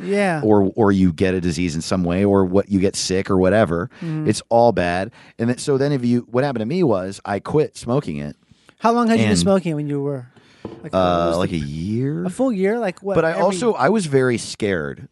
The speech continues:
Speaker 2: of, was very nervous about drugs in general when I did them.
Speaker 1: Okay.
Speaker 2: So I was, like,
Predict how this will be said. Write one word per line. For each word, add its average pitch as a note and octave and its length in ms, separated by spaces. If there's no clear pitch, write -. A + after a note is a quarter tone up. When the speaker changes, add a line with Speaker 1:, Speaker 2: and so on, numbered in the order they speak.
Speaker 2:
of, G2+ 200
was A2 180
very C3 340
nervous G2+ 480
about F2+ 180
drugs F2 240
in E2+ 120
general E2+ 240
when E2 100
I D#2 140
did E2 100
them. C#3 120
Speaker 1:
Okay. - 80
Speaker 2:
So F#2+ 120
I F#2+ 140
was, D3 160
like, C3 260